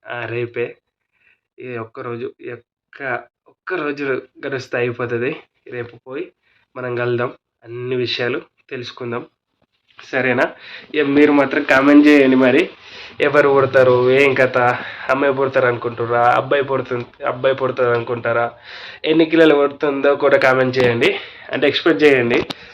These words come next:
"బ్రో ఇన్ని కిలోలు పుడతారేమో" అని చెప్పి ఎక్స్-, ఎక్స్‌పెక్ట్ చేయండి. చూద్దాం ఎంతమంది కామెంట్ నిజమవుతుందని చెప్పి. అలాగే అబ్బాయా అమ్మాయా కూడా ఎక్స్-, ఆ, చెప్పండి. ఆ, డెలివరీ అయింది, డెలివరీ అయింది అంటున్నా కదా,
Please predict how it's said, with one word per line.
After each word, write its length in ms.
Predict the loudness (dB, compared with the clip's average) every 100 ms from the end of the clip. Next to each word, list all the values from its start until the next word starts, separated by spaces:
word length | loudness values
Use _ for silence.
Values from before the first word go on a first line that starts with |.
| -20 _ -6
"బ్రో 240 | -2 -2
ఇన్ని 180 | -2 -6
కిలోలు 320 | -6 -4 -2
పుడతారేమో" 760 | 0 -2 0 0 2 4 4 4
అని 160 | 2
చెప్పి 320 | -2 -4 -6 -4
ఎక్స్-, 320 | -6 -2 -2 -2 -4
ఎక్స్‌పెక్ట్ 400 | -8 -6 -2 2
చేయండి. 440 | 2 2 0 -2 -6 -8 -4
చూద్దాం 240 | -2 0
ఎంతమంది 720 | 0 0 0 0 2 4 4 0 -4 -14 -20 _ _ _ _ _ _ -10
కామెంట్ 480 | -8 -6 -6 -8
నిజమవుతుందని 720 | -8 -4 -2 -2 -2 0 0
చెప్పి. 440 | 0 -4 -4 -6 -6 -12 -16
అలాగే 280 | -8 -6 -2
అబ్బాయా 600 | -2 -2 0 2 2 0 -6
అమ్మాయా 400 | -8 -4 -2 -2
కూడా 420 | -2 0 0 -2 -8 -14
ఎక్స్-, 440 | -14 -16 -20 -12
ఆ, 340 | -8 -4 -6 -6 _ _ -16
చెప్పండి. 520 | -10 -10 -8 -8 -10 _ _ _ _ _ -10
ఆ, 120 | -8
డెలివరీ 480 | 0 2 2 2 4
అయింది, 320 | 4 2 -2
డెలివరీ 400 | 4 4 4 2
అయింది 200 | 2 0
అంటున్నా 320 | -2 -2 0
కదా, 280 | 0 0 -4